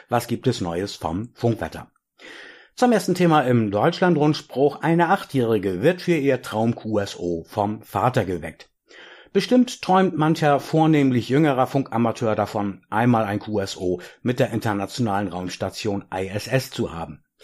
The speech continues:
Eine wahrliche Traumgeschichte ist nun für ein achtjähriges Mädchen in einer englischen Küstenstadt wahr geworden.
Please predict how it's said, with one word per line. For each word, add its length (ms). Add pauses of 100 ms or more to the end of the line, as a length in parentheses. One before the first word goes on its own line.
(340)
Eine 540
wahrliche 640
Traumgeschichte 840
ist 300
nun 320
für 260
ein 260
achtjähriges 640
Mädchen 500
in 160
einer 320
englischen 400
Küstenstadt 720
wahr 180
geworden. 540